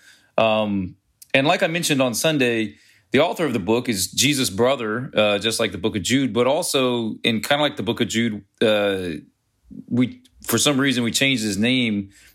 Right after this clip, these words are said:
His name's actually Jacob, but we call the book James. It's kind of been anglicized. I don't know why we do that. Uh, so sometimes we may refer to James or Jacob interchangeably just because <laughs> that's the dude's name.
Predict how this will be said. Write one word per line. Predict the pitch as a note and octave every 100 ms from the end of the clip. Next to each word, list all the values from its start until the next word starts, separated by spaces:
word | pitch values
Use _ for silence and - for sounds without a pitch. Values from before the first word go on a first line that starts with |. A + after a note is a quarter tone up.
| _
His | G#2
name's | C#3 B2
actually | D3+ - A2+
Jacob, | F2 B2 D3+ D3 F2+ E2 G2+
but | G#2
we | G#2
call | G#2 A2+
the | G2+
book | G#2 F#2+
James. | F2 A2+ G#2
It's | F#2+
kind | - G#2
of |
been | G2
anglicized. | G#2 A2+ G#2+ F#2 - F#2 F#2+ A#2+
I |
don't | D3
know | C#3+
why | C3
we | A#2
do | G#2 B2 A#2
that. | F2+ F2 F2+ -
Uh, | A2 G2+
so | G2 C3+
sometimes | B2 D#3+ D3 C3 G#2+ - - - -
we | B2+
may | B2 A#2+
refer | A2+ B2 A#2+
to | A2+ G#2
James | G2 A#2 A#2 A2
or | G#2+
Jacob | A#2 A2+ A2+ G2+ -
interchangeably | - A2 G#2+ - G#2 G#2 G2+ F2+ F#2
just | G2 F#2+
because | G2 G#2+ F#2 F2 - - - _
<laughs> | - - -
that's | D#3+ A2+ A2+
the | - A2+
dude's | A#2 G#2 F#2
name. | G#2 G2+ G#2+ F2+